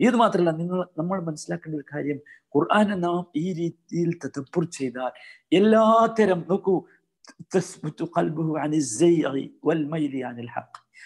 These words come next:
സത്യത്തിൽ നിന്ന് നാം തെന്നിപ്പോകുമ്പോ, സത്യത്തിൽ നിന്ന് നാം മാറിപ്പോകാതെ നമ്മുടെ ഹൃദയത്തെ ഈ ഖുർആൻ പിടിച്ചു നിർത്തും, പിടിച്ചു നിർത്തും. ഒരു സംശയം നമുക്ക് വേണ്ട, നമ്മൾ പോകൂല, പോകാൻ നമുക്ക്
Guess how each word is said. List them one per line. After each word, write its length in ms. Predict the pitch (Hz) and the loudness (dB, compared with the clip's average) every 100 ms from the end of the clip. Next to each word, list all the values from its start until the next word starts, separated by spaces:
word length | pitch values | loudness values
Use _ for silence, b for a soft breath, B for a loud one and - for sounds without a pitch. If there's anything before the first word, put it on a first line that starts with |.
| B | B
സത്യത്തിൽ 720 | - - 214 - 254 247 233 220 | -4 0 0 0 0 2 0 0
നിന്ന് 320 | 226 208 202 | 0 0 2
നാം 300 | 208 208 180 | 4 4 2
തെന്നിപ്പോകുമ്പോ, 960 | 202 202 214 220 208 190 185 202 202 - _ _ _ | 0 2 -2 0 0 2 2 0 0 -12 _ _ _
സത്യത്തിൽ 680 | - 196 208 240 226 220 208 | -2 -2 0 0 0 0 0
നിന്ന് 300 | 196 190 185 | -2 -4 0
നാം 260 | 190 190 175 | 0 0 0
മാറിപ്പോകാതെ 800 | 180 214 214 196 185 190 185 | 2 2 2 -2 2 2 2
നമ്മുടെ 300 | 185 175 180 175 | -2 -2 -2 -2
ഹൃദയത്തെ 760 | 175 170 190 190 185 196 190 - B - | -2 2 2 2 -2 -2 -2 -4 B -2
ഈ 100 | 233 | -2
ഖുർആൻ 500 | 220 214 226 233 220 | 0 0 2 2 0
പിടിച്ചു 460 | 214 220 254 - 247 | -2 -2 -4 -6 -4
നിർത്തും, 420 | 247 220 247 202 _ _ _ _ | -4 -4 -8 -8 _ _ _ _
പിടിച്ചു 360 | 220 233 - 208 | -6 -6 -6 -6
നിർത്തും. 460 | 220 220 196 147 _ _ _ _ _ _ _ _ _ _ _ _ _ | -4 -2 -6 -6 _ _ _ _ _ _ _ _ _ _ _ _ _
ഒരു 140 | 233 208 | -4 0
സംശയം 420 | 208 196 165 214 | 0 0 2 2
നമുക്ക് 280 | 202 202 196 | 2 2 0
വേണ്ട, 160 | 180 165 - B B | -2 -4 -8 B B
നമ്മൾ 160 | 233 262 | 2 2
പോകൂല, 600 | - 226 254 226 233 143 - - _ _ - | 2 2 4 4 2 0 -4 -18 _ _ -2
പോകാൻ 340 | 214 226 226 | 2 4 2
നമുക്ക് 260 | 214 196 | 0 -6